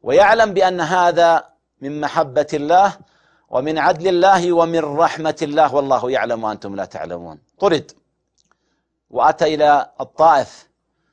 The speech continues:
وتبعه السف-، السفهاء والصبيان وأدموا عقبيه، وهو سيد الخلق صلى الله عليه وسلم، وصبر على أمر الله، وهو سيد الخلق صلى الله عليه وسلم.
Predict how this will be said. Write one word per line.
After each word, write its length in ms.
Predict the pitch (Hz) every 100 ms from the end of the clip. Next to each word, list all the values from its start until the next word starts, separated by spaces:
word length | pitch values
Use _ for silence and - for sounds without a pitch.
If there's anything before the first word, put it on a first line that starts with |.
| _ -
وتبعه 540 | 107 147 143 151 147
السف-، 400 | 139 - 139 -
السفهاء 1120 | 151 - 147 147 - 147 135 143 180 180 - _ _ _ _ _
والصبيان 680 | 127 - 151 131 175 202 180
وأدموا 440 | 139 139 135 135
عقبيه، 600 | 135 - 131 127 170 185 _ _
وهو 200 | 123 120
سيد 320 | 113 143 117
الخلق 360 | 98 - 98 -
صلى 260 | - 92 90
الله 140 | 92
عليه 100 | 78
وسلم، 380 | - 80 76 73 _ _ _ _
وصبر 500 | 123 131 190 190 180
على 260 | 165 143 156
أمر 260 | 156 156
الله، 400 | 143 135 143 123 - _ _ _ _ _ _ _ _ _ _ _ _
وهو 400 | 120 127 139 135
سيد 400 | - 190 160 131
الخلق 420 | 120 - 143 -
صلى 260 | - 120 113
الله 380 | 113 123 107
عليه 200 | 98 110
وسلم. 460 | 98 - 90 82 71